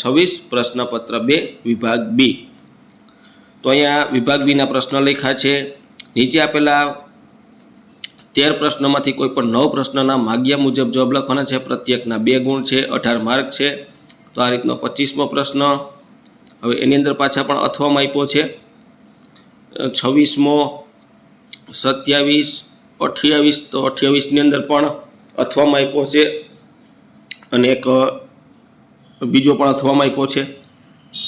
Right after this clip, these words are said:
ઓગણત્રીસ, ત્રીસ,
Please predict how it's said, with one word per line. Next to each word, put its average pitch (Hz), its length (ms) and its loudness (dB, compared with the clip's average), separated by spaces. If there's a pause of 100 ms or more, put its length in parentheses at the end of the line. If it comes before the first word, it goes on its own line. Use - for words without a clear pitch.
(1300)
ઓગણત્રીસ, 139 840 2 (220)
ત્રીસ, 135 640 0